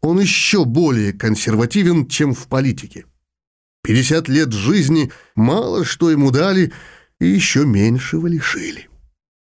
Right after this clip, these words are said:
Во времена его юности широко обучали делать вакцинацию, но, мне кажется, в душе он всегда предпочитал прививки. Он бы охотно применял кровопускание,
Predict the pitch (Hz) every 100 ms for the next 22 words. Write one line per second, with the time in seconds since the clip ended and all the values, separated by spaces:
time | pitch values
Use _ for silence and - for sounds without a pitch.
0 | _ - 107 107 131 151 175 165 165 220
1 | 208 - 202 196 - - - 135 170 240
2 | 214 185 - 190 185 185 - 127 170 175
3 | 170 - 117 165 - 190 147 80 - -
4 | - _ _ _ _ 220 214 196 185 175
5 | 175 151 127 151 143 131 113 131 123 190
6 | 151 131 - 131 110 107 - - 110 -
7 | - - - 101 98 - - _ - 110
8 | 90 85 - - - - _ _ _ -
9 | 147 170 165 180 208 202 190 165 175 185
10 | 185 180 170 175 175 190 - 185 110 90
11 | -